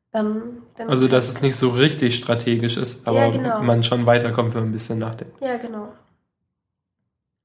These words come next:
Speaker 1: Und dann
Speaker 2: Ja,
Speaker 1: macht
Speaker 2: doch.
Speaker 1: mir das Spaß.
Speaker 2: Du wärst bestimmt noch gut in Anno.
Speaker 1: Wahrscheinlich.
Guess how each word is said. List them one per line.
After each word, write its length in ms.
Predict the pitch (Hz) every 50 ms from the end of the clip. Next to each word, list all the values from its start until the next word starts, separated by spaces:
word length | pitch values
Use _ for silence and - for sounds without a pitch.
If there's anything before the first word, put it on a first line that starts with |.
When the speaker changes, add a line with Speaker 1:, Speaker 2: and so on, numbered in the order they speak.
| _
Speaker 1:
Und 160 | - 226 220 220
dann 160 | 208 208 208
Speaker 2:
Ja, 60 | 202
Speaker 1:
macht 140 | 185 180 143
Speaker 2:
doch. 80 | 160 143
Speaker 1:
mir 100 | 135 -
das 140 | - - -
Spaß. 360 | - - - - - - _ _ _ _ _ _ _
Speaker 2:
Du 80 | - 233
wärst 160 | 277 269 -
bestimmt 240 | 139 135 - 233 196
noch 120 | 156 151
gut 140 | 175 196 165
in 100 | 139 -
Anno. 380 | - 131 127 120 117 120 - - - - - _ _ _ _ _ _ _ _ _ _ _ _ _
Speaker 1:
Wahrscheinlich. 720 | - 233 240 240 240 233 233 220 220 214 220 220 - -